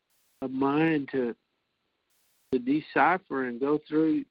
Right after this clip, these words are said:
your book and understand it. Give, clear our minds and give us understanding. And that's the ability to see and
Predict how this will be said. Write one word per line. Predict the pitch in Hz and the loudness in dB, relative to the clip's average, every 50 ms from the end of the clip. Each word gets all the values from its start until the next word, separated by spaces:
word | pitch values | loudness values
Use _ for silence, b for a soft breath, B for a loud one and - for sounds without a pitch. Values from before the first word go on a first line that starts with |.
| - | -14
your | - 131 156 160 151 | -8 -4 -4 -4 -4
book | 143 - 151 170 180 175 - 147 | -4 -6 -4 -4 -4 -6 -8 -8
and | 135 135 | -8 -6
understand | 143 147 143 139 135 - - - - 143 151 160 160 143 117 | -6 -6 -6 -8 -10 -10 -12 -10 -6 -6 -4 -4 -4 -4 -4
it. | 98 - - 73 | -6 -6 -4 0
Give, | - 151 160 151 - _ - | 2 2 2 2 -2 _ -10
clear | - - 165 170 175 175 | 2 6 6 8 8 8
our | 151 139 | 6 4
minds | 135 135 143 143 143 147 151 151 139 131 - | 2 -2 -4 -4 -2 -2 -2 -2 -4 -6 -10
and | 117 110 107 | -12 -10 -2
give | 113 135 143 139 | 0 0 2 2
us | 139 135 - - _ - | 2 0 -2 -4 _ -6
understanding. | - 139 143 143 135 131 - - - - 135 131 131 131 127 120 117 110 107 _ _ b b b b b b b b b b b b b b _ _ _ _ _ - | -2 0 0 2 2 0 0 -2 -4 -2 0 0 0 0 -2 -2 -4 -6 -6 _ _ b b b b b b b b b b b b b b _ _ _ _ _ 0
And | 131 127 135 | 2 4 6
that's | 135 131 131 - - - - - _ _ - _ _ _ _ _ _ _ _ _ _ _ _ - - | 6 4 2 -2 -6 -20 -20 -20 _ _ -20 _ _ _ _ _ _ _ _ _ _ _ _ -6 4
the | 139 147 156 | 8 8 8
ability | 151 143 151 165 175 175 165 156 156 143 | 8 8 6 6 6 6 4 4 0 0
to | 131 131 127 - _ - | 0 -4 -10 -10 _ -8
see | 156 156 160 160 151 | -4 -2 -2 -2 -2
and | 139 135 131 | -4 -6 -8